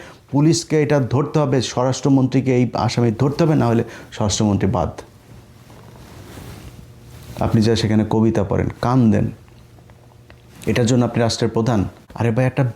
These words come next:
বিপ্লব হওয়ার পরে এত আড়াই হাজার মানুষকে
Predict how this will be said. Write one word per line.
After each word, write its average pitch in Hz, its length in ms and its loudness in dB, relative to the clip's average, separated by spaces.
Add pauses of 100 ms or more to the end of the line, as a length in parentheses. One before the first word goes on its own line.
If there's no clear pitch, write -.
বিপ্লব 180 400 4
হওয়ার 165 200 4
পরে 151 240 2
এত 123 220 0
আড়াই 139 320 4
হাজার 156 300 4
মানুষকে 131 440 2